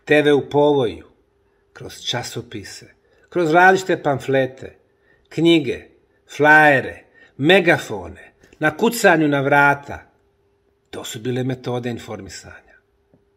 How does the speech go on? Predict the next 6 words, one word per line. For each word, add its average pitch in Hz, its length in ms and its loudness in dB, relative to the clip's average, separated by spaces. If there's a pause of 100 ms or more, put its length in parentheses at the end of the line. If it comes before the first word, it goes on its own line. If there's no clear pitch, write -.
(800)
Danas 185 240 -4
su 131 100 -8
malo 107 420 -8
sofisticiranije. 92 1120 -18 (840)
Princip 117 520 -12
je - 240 -18